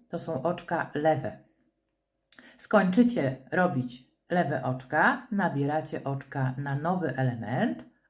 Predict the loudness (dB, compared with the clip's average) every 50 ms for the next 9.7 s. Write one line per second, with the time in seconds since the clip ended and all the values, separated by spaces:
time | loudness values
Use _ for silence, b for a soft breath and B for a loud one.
0 | b _ 6 6 6 6 2 0 -2 -2 -4 -4 -2 -2 -2 -4 -6 -8 -8 -8
1 | -8 -8 -8 -6 0 2 2 2 2 2 -2 -4 -6 -8 -8 -4 0 2 2 2
2 | 2 0 -4 -12 _ _ _ _ _ _ _ _ _ _ _ _ _ 0 2 4
3 | 4 4 4 0 -2 -8 -16 _ _ _ _ _ 4 4 4 4 4 4 4 4
4 | 2 -4 -10 -4 2 4 6 6 6 6 4 0 -4 -6 -6 -4 -4 -4 -2 -2
5 | 0 0 0 -2 -6 -12 -12 -12 -12 -10 -10 -10 -8 -2 -2 0 0 0 -2 -4
6 | -4 -4 -4 -6 -6 -8 -10 -12 -6 -4 -2 0 0 2 0 0 0 -2 -4 -4
7 | -4 -4 0 2 2 2 2 2 -2 -4 -6 -4 -2 0 0 0 0 0 0 0
8 | 0 0 -2 -4 -4 -4 -6 -6 -6 -4 -4 -2 -2 -2 -4 -4 -4 -4 -2 -2
9 | -2 -2 -2 -4 -4 -4 -2 -2 -2 -2 -4 -8 -14